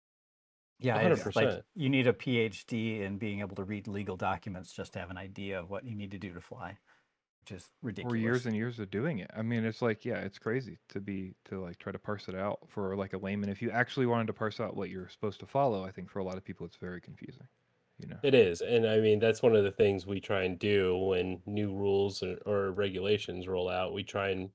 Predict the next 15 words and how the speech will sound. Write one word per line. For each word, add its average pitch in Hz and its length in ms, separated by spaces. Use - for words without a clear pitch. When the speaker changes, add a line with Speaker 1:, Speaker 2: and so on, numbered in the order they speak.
Speaker 2:
and 101 140
bring 98 240
that 90 180
down 95 280
to 95 80
the 87 120
lay 104 220
level, 90 320
but 101 140
it 110 120
takes 131 220
a 135 40
lot 131 200
of 101 80
work. 113 400